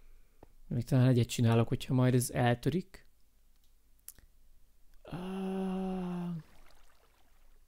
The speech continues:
merre kéne tovább menni? Ott még van egy vas.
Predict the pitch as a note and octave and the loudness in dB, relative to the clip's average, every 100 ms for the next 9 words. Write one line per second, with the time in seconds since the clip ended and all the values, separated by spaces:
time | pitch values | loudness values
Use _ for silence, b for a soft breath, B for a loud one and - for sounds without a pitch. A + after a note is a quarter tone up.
0 | - - - - - - _ b b b | -20 -20 -20 -20 -20 -20 _ b b b
1 | b b - C#3+ E3+ E3 - C#3+ C#3 C3 | b b -10 -6 -4 -4 -4 -4 -2 -2
2 | A#2 G#2+ - - - - - C3 - C#3+ | -2 -4 -8 -10 -10 -10 -10 -6 -2 0
3 | E3 E3 A2+ C3 B2+ E3+ - - | 2 2 0 -2 -2 -4 -8 -18